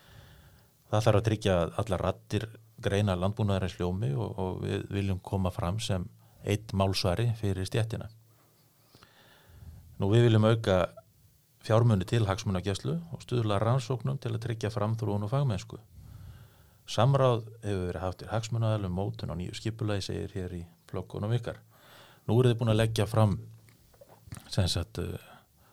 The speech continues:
gögnin fyrir þingið og það er komin hér tillaga. Förum nú yfir í, í svona ekki of löngu máli,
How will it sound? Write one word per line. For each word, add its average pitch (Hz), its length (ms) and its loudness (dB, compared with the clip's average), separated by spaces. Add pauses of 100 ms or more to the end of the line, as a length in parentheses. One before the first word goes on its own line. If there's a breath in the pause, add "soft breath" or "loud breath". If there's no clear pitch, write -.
(160 soft breath)
gögnin 104 420 6 (120)
fyrir 92 300 -4 (140)
þingið 131 340 0 (160)
og 98 160 -4
það 101 160 0
er - 80 -12
komin 87 260 -2 (840 soft breath)
hér 90 180 -2
tillaga. 95 460 4 (920 loud breath)
Förum 131 380 8
nú 135 140 8
yfir 120 320 8
í, 107 240 2
í 101 80 2
svona 98 320 4 (640 loud breath)
ekki 110 260 0
of 104 140 8
löngu 98 260 6
máli, 85 380 2